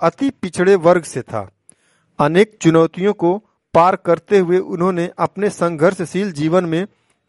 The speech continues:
कई उपलब्धियों को हासिल किया और जीवन भर समाज के उत्थान के लिए काम करते रहे। जननायक कर्पूरी ठाकुर जी का पूरा जीवन सादगी और सामाजिक न्याय के लिए समर्पित रहा।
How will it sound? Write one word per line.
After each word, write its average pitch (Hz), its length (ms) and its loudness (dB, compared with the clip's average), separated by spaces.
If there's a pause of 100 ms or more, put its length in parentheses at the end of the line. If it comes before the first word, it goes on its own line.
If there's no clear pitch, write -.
कई 220 160 6
उपलब्धियों 165 680 -2
को 170 180 0
हासिल 156 340 0
किया 113 320 -8 (560)
और 160 260 2 (280)
जीवन 170 300 0
भर 185 140 4
समाज 165 480 0
के 170 280 -4 (200)
उत्थान 165 440 -2
के 165 180 -6
लिए 160 200 -4
काम 156 340 0
करते 135 320 -4
रहे। 107 240 -8 (560)
जननायक 160 520 0 (120)
कर्पूरी 156 400 0
ठाकुर 151 440 -2
जी 151 160 -8
का 165 220 2 (680)
पूरा 214 220 4
जीवन 196 400 -2 (100)
सादगी 160 520 2
और 196 320 2
सामाजिक 160 580 0
न्याय 160 340 0
के 175 140 -6
लिए 160 180 -4
समर्पित 147 560 -2
रहा। 110 240 -4